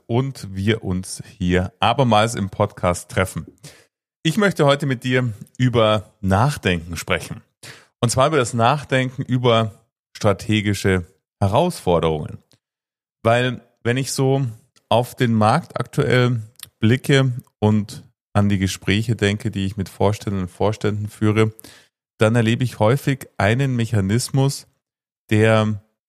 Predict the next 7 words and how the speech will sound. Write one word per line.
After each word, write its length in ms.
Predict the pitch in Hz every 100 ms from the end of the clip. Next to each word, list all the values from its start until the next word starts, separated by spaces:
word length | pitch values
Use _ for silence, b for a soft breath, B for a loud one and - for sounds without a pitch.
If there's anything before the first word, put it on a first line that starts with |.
| _ _ _ _
erkennt, 760 | - 101 - 98 127 208 - - _ _ _ _ _ _ _ _ -
die 60 |
Banken 600 | 104 95 131 - 131 131 120 _ _
und 140 | 110
Sparkassen 540 | - 104 104 - 113 113
bewegen 320 | 98 107 104
sich 320 | 101 98 -